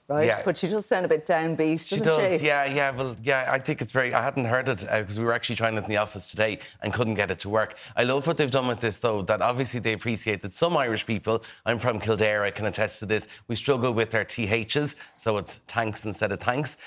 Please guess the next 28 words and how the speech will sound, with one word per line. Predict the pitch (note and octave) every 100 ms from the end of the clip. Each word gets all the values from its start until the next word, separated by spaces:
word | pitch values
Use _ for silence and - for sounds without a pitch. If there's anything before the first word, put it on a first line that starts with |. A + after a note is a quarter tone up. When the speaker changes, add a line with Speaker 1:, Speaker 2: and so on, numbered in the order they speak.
| -
Speaker 2:
So | - A#2+
Alexa's | A#2 - - A#2+
kind | - A#2
of |
reflected | G#2+ - B2 - A#2
this | B2+ -
in | B2
the | A#2
Irish | A#2+ B2
accent, | B2 - A#2 - - -
and | A2+
also | B2 - A#2+
we've | A2 G2+
gone | A#2+ A2
for | G#2+
the | G#2
soft | - B2+ A#2+ A#2
Irish | A2 G2+ -
T, | - B2 G2+ - -
where | - G#2+
you'd | G2
say | - A2
the | F2+ G#2+
Tonight | - A2+ G#2+ B2 B2 - -
Show | - G#2+ F#2+ E2
as | F#2
opposed | F2+ G2+ F#2+ -
to | G2